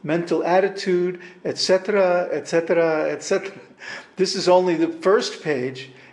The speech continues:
and the definition is five pages long. <laughs> So bhava is a very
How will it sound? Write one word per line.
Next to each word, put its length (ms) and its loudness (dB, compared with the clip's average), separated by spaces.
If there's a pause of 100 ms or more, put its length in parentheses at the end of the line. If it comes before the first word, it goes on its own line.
and 180 2
the 80 4
definition 680 2
is 160 -6
five 420 2
pages 540 0
long. 580 2 (220)
<laughs> 80 -6 (1900)
So 200 2
bhava 800 0 (1000)
is 160 -2
a 60 2
very 720 0